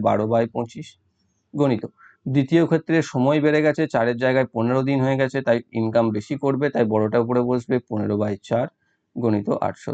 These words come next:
দশ। ওকে, তো পাঁচ দিয়ে কেটে দাও, এটা তিন, পাঁচ, এখানে চার দিয়ে এটা কেটে দাও, তিন, তাহলে এটা পাঁচ দিয়ে কেটে দিলে পাঁচ, একে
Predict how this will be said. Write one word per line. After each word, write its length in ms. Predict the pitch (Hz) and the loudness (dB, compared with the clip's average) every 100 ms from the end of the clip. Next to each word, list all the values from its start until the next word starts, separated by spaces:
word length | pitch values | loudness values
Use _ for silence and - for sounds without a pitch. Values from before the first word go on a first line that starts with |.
| - | -10
দশ। 160 | - - - _ _ _ _ _ _ _ _ _ _ _ _ _ _ - | -14 -20 -20 _ _ _ _ _ _ _ _ _ _ _ _ _ _ -2
ওকে, 220 | 123 127 - _ - _ _ | -2 -2 -10 _ -20 _ _
তো 60 | 131 127 | 0 2
পাঁচ 140 | 131 120 | 0 0
দিয়ে 120 | 135 135 | -2 0
কেটে 160 | 131 135 | 0 2
দাও, 100 | 135 | 2
এটা 120 | 127 - 123 | 0 -2 0
তিন, 180 | 143 120 101 _ _ _ _ _ _ _ _ _ _ - | 2 2 -2 _ _ _ _ _ _ _ _ _ _ -2
পাঁচ, 240 | 117 117 - - - _ _ _ - | 0 0 -4 -16 -18 _ _ _ -6
এখানে 200 | 113 107 104 - | -2 -2 -2 0
চার 160 | 117 110 | 0 0
দিয়ে 120 | 117 | -2
এটা 100 | 113 113 | -2 -4
কেটে 140 | 113 113 | -2 -2
দাও, 100 | 110 - | -4 -6
তিন, 160 | 139 139 139 _ _ _ _ _ | -2 -2 -4 _ _ _ _ _
তাহলে 160 | - 110 104 | -4 -2 0
এটা 100 | 110 110 | -2 0
পাঁচ 140 | 107 104 | 0 -2
দিয়ে 120 | 110 | 0
কেটে 140 | 113 110 | 0 0
দিলে 120 | 127 143 _ _ | -4 -6 _ _
পাঁচ, 260 | 113 107 110 - - - _ _ _ _ - | -2 -2 -4 -12 -14 -14 _ _ _ _ -6
একে 220 | 107 - | -4 -4